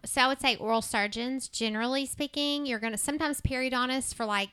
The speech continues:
implant placements, but implant placements, extractions, any kind of gum surgery, or any kind of,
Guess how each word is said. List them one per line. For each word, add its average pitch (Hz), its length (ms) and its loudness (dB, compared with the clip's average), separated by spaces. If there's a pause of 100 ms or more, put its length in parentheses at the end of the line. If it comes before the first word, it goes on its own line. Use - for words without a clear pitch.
implant 226 480 -4
placements, 240 680 -8
but - 160 -4
implant 320 480 0
placements, 311 540 -2
extractions, 240 1120 -4
any 247 180 -4
kind 233 260 -6
of 196 120 -6
gum 202 280 -2
surgery, 220 840 -4
or 190 160 -2
any 220 220 -8
kind 202 300 -6
of, 196 240 -4